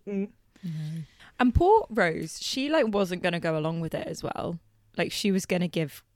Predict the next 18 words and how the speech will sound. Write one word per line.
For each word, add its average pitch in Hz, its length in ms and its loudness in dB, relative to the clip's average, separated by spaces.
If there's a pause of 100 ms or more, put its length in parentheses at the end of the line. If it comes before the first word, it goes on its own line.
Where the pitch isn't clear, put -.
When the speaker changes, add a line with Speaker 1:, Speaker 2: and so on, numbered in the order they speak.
Speaker 2:
Catherine 160 440 -2
back. - 320 -2
So - 140 -2
she 233 320 4
has 175 120 2
been, 170 300 -2
like, 165 360 -6 (800)
thrown 196 400 4
into 180 300 0
this - 480 -6 (840)
through 208 300 10
Catherine 170 480 4
and 156 500 -2
through 165 200 2
Trevor, - 340 2
because 170 300 -2
Catherine 160 420 -2
then 151 280 -4